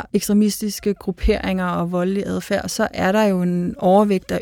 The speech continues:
yngre personer, som faktisk går hen og bliver rigtig aktive. Men, øh, det er, der er i hvert fald ikke nogen tvivl om, at denne her aldersgruppe,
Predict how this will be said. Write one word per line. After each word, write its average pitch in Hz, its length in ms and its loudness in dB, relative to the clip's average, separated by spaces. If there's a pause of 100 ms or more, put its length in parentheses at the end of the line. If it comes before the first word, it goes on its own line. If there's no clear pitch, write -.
yngre 196 420 6
personer, 175 460 -4
som 175 460 -2
faktisk - 540 -2
går 190 80 -2
hen 185 200 0
og 202 80 -2
bliver 180 220 -4
rigtig 170 260 -6
aktive. 185 500 -4
Men, 185 260 0 (640)
øh, 175 320 4 (280)
det 196 160 8
er, 185 40 4
der 185 120 2
er 190 40 8
i - 20 6
hvert 190 100 4
fald 233 100 4
ikke 240 80 4
nogen 240 120 6
tvivl 269 340 4
om, 196 140 2
at - 160 -6
denne 208 240 6
her 202 240 4
aldersgruppe, 185 800 0